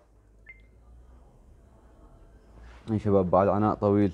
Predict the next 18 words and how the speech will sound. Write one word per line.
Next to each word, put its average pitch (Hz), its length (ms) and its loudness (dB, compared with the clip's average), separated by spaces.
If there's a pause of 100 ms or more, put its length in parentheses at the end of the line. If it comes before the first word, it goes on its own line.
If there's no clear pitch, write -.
(140)
طبعا، 90 480 -4
آه، 90 260 -4 (2250)
لقينا 120 360 4
ال، 104 160 2 (580)
ال 110 80 -6
آي 104 200 -2
سي 104 140 -8
اللي 98 120 -4
هو 95 440 -2
واحد 101 140 -6
وخمسين 98 720 -6 (720)
مية 95 220 -4
وخمسة 95 340 -8
وعشرين. 90 340 -6
لقيته 98 260 -2
على 87 120 0
بورد 101 240 0
كسر، 110 420 -6